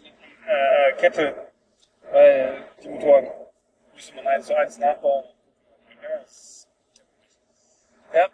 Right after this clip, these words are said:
Die tolle Idee hatte, äh, jetzt müsste ich nochmal nachschauen, entweder P S A,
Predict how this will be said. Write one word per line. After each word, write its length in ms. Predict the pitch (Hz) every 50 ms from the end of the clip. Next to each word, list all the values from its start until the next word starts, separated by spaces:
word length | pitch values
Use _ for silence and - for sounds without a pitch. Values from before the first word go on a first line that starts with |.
| _ _ _ _ _ _ _ _ _ _ _ _ _ - -
Die 60 | -
tolle 340 | - - 214 220 226 226 214
Idee 280 | 202 - 202 226 247 220
hatte, 760 | 208 208 208 208 196 196 196 196 196 190 - 233 226 - - _ _ _ _ _ _ _ _ _ _ _ _ -
äh, 440 | - 165 156 151 156 151 147 147 147 - - - - _ _ _ - 143 139 135
jetzt 180 | 131 - - _
müsste 180 | - - -
ich 60 | -
nochmal 220 | - 156 151 139 135
nachschauen, 500 | 135 294 - - - - 571 339 - -
entweder 260 | 679 - - 554 554
P 140 | - - -
S 140 | 349 170 -
A, 340 | 196 185 180 196 202 220